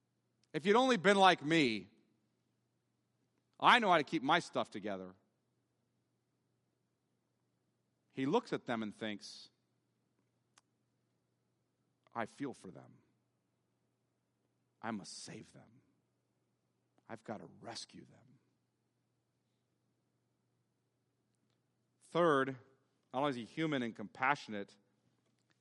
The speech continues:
he is mediatorial. This is a terrible word, by the way, for what I'm trying, the point I'm trying to make, but I couldn't think of a better adjective to say it. So I was trying hard to find a better adjective. I even asked some smarter people than me. Um,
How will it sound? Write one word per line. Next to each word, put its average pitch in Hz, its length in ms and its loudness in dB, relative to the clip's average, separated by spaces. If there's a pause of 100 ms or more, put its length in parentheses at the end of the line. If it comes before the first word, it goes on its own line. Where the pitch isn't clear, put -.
he 135 120 -2
is 110 100 -4
mediatorial. 113 840 -4 (360)
This 165 220 -6
is 160 60 -10
a 139 60 -6
terrible 117 380 -4
word, 101 280 -8
by 95 140 -6
the 95 100 -10
way, 95 260 -10 (460)
for 113 100 -6
what 113 160 -2
I'm 104 120 -4
trying, 107 240 -4
the 95 60 -14
point 110 220 -8
I'm 101 60 -8
trying 104 180 -8
to 98 60 -10
make, 98 200 -8
but 117 80 -6
I 113 40 -6
couldn't 147 280 -10
think 127 160 -8
of 113 60 -10
a 110 60 -8
better 104 300 -6
adjective 104 520 -8 (120)
to 98 100 -18
say 107 240 -4
it. - 200 -14 (640)
So 139 420 2 (500)
I 131 60 -4
was 131 80 -8
trying 180 340 4
hard 131 240 2
to 110 60 -8
find 127 240 0
a - 20 -6
better 113 220 -2
adjective. 110 440 -4
I 120 140 0
even 147 220 -2
asked 117 260 -4
some 110 100 -12
smarter 117 360 -6
people 107 300 -8
than 98 140 -10
me. 101 280 -6 (360)
Um, 107 400 0